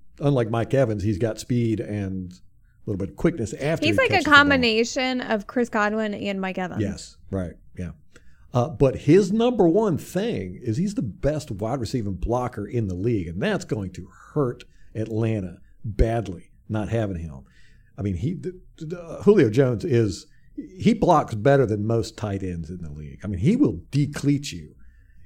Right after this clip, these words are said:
Speaker 1: And, uh, Julian Edelman was a great blocker, uh, but, you know, he's gone now. So, you know, Julio Jones is by far the best blocking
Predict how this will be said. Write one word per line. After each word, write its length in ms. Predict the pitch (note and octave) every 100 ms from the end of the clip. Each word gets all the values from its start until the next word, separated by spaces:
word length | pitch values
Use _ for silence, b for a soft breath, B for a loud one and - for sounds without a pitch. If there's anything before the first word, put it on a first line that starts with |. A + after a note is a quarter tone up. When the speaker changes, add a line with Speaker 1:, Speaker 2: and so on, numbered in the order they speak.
| -
Speaker 1:
And, 480 | A#2+ A#2 G2 G2 - - - - _ -
uh, 200 | B2 A2 - A#2+
Julian 340 | G3 C4 D3+
Edelman 360 | C#3+ F#3+ A#2+ F2+
was 140 | F#2+
a 60 | F#2+
great 300 | A2+ G#2 E2
blocker, 540 | E2+ E2 - - - - - _ - - - -
uh, 180 | - F#3 - - - -
but, 400 | A2+ F#2+ - -
you 120 | D3+
know, 140 | F2 E2 - -
he's 200 | G#2 B2
gone 440 | B2+ G#2+ G2 A2 A2+ -
now. 340 | F#2+ G2 F#2+ -
So, 260 | - G#2 G#2
you 120 | C#3+
know, 140 | G#2+ F#2+ - - _ - - _ -
Julio 260 | G#3 D3+ B2
Jones 360 | B2+ D3 A#2 D#3+
is 280 | C3+ G2
by 440 | G#2+ - A2 A#2+ A2+
far 320 | C3+ A#2+ G#2+
the 180 | F#2 B2+
best 500 | F#2 F#2 B2 A2+ -
blocking 640 | F#2 A2 A2+ G#2+ G2 F2+